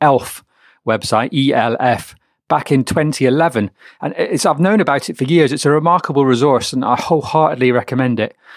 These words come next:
I'll put links in the show notes. If you've any interest in staying up to date with the latest mental health research,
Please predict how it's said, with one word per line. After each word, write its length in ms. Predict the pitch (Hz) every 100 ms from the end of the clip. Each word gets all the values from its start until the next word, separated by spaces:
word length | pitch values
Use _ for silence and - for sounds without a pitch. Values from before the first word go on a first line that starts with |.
| - -
I'll 160 | 123
put 240 | 131 202 -
links 320 | 139 151 -
in 60 |
the 80 | 123
show 240 | - 156 147
notes. 360 | 107 113 - - _ _ _ _
If 100 | -
you've 100 | 160
any 240 | 165 180 180
interest 380 | 165 151 131 135
in 60 |
staying 240 | - 143 135
up 100 | 127
to 60 |
date 240 | 127 127 139
with 100 | -
the 80 |
latest 340 | 123 123 127 -
mental 240 | 123 117
health 220 | 113 117
research, 560 | 143 139 139 127 127 -